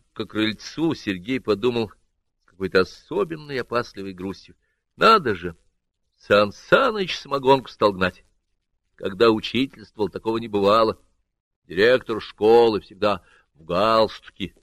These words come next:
на виду, всем пример. А тут самогонка, что-то и впрямь в России сдвинулось.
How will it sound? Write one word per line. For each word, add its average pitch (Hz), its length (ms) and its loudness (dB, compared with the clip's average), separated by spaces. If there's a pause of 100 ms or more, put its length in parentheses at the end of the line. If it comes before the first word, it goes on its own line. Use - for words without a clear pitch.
на 98 80 -16
виду, 92 420 -4
всем 101 400 -6
пример. 95 480 -2
А 101 120 -16
тут 131 280 -10 (1080)
самогонка, 98 840 -8
что-то - 460 -14
и 120 80 -18
впрямь 107 440 -6
в - 60 -16
России 98 520 -16
сдвинулось. 92 600 -12